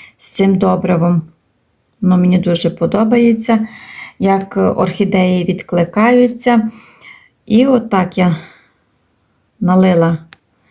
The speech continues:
водички. Буде водичка випаровуватися, і також корінчик, який знаходиться. Зараз я прикрию мохом. Бо,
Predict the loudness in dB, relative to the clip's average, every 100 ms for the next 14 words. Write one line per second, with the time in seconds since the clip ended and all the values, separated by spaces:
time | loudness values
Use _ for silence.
0 | _ -4 -2 0 0 -2 -6 -2 0 -2
1 | -6 _ -20 -20 -6 -2 0 0 0 0
2 | -2 -2 -2 0 -2 -2 -2 0 0 0
3 | -2 -2 -2 -2 -2 -2 -2 -4 -2 -2
4 | -4 -4 -2 2 2 0 -2 -8 -10 -12
5 | -10 -6 -4 -4 -4 -4 -4 -4 -2 -2
6 | -2 -2 -4 -6 -18 -20 -20 _ _ -14
7 | -6 -2 -2 -2 -4 -4 -2 -4 -2 -2
8 | 0 2 0 -2 -18 -20 -20 -20 -18 -14
9 | -14 -6 -2 0 0 -2 0 0 -2 -18
10 | _ _ _ _ _ _ _ _ _ _
11 | _ _ _ -14 -10